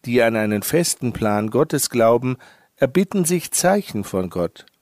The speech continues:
An verschiedenen Stellen berichtet die Bibel, dass Gott solche Zeichen gegeben hat. Doch das waren eher Ausnahmen.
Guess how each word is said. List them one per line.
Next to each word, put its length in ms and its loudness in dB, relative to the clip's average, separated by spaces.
An 180 -2
verschiedenen 640 0
Stellen 500 2
berichtet 480 -2
die 140 -4
Bibel, 440 0
dass 280 2
Gott 260 2
solche 420 2
Zeichen 540 -2
gegeben 540 0
hat. 280 -8
Doch 160 0
das 400 0
waren 340 0
eher 380 0
Ausnahmen. 720 -4